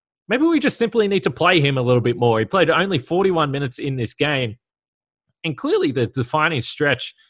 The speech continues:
in this game was at the start of the second quarter, where if you go back and watch it, and it was sort of lost in all this, how long this actually went on for in the moment as I was watching, but watching the replay last night, there was a stretch of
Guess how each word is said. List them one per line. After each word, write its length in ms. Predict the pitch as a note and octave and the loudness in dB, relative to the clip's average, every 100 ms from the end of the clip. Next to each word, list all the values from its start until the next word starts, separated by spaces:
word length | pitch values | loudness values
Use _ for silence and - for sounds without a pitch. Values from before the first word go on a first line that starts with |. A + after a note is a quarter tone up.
| _ _ _ _ | _ _ _ _
in 100 | D#3 | 0
this 160 | C#3+ A#2+ | 0 2
game 240 | D#3+ C#3+ | 2 2
was 120 | B2+ | 2
at 80 | C#3 | 0
the 60 | A#2+ | -4
start 300 | - C#3 C#3+ | 0 2 2
of 80 | G#2 | -2
the 80 | |
second 320 | G#2 D3+ - A#2 | -2 -2 -2 0
quarter, 400 | C#3+ C#3 A2 F#2+ - _ _ _ | 2 4 4 0 -8 _ _ _
where 460 | B2 C3+ A#2+ A2+ G2 _ _ _ | 0 4 4 2 -2 _ _ _
if 160 | D3 B2 | -6 -2
you 100 | D3 | 2
go 180 | B3+ | 4
back 200 | A#3+ A3+ D3 | 4 2 0
and 120 | C3+ | 0
watch 240 | E3+ - | 0 2
it, 100 | D#3 | 0
and 200 | B2 A#2+ | 0 -2
it 320 | A#2+ B2 D3+ | -4 -4 -2
was 120 | D3 B2+ | -4 -2
sort 200 | C#4 G3 | 0 0
of 80 | |
lost 320 | A#2 D3 D3+ D3+ | 2 0 2 -2
in 100 | C3+ | 0
all 140 | B2 | 2
this, 260 | A#2 A#2 - | 2 2 2
how 160 | C3+ | 2
long 240 | A#2 B2+ A#2 | 2 0 -2
this 160 | G#2+ | -2
actually 280 | B2+ - C3 | -4 -2 -4
went 200 | A2 A2 | -2 -2
on 160 | A#2+ B2 | -2 -2
for 300 | C3+ A#2 A2 | 0 0 0
in 120 | C#3 | -2
the 80 | A#2 | -2
moment 380 | G#2 B2+ A#2 G#2 | 0 2 2 0
as 160 | A2 A2+ | -2 0
I 40 | |
was 140 | G2+ | -2
watching, 320 | A2 C#3+ - G#2 | -2 -2 -2 -2
but 80 | |
watching 280 | A#2 E3+ F#3+ | -2 -2 -2
the 80 | A2+ | -2
replay 380 | B2 C3 C3+ A#2 | -2 -2 -2 0
last 300 | A2 G#2 - | 0 -2 -2
night, 300 | C3 B2 A2+ _ _ _ _ _ _ - | -2 -2 -4 _ _ _ _ _ _ 2
there 100 | E3 | 2
was 100 | G3+ | 2
a 60 | |
stretch 400 | - - F3 E3+ | -4 -2 -2 0
of 200 | E3 B2+ | 0 0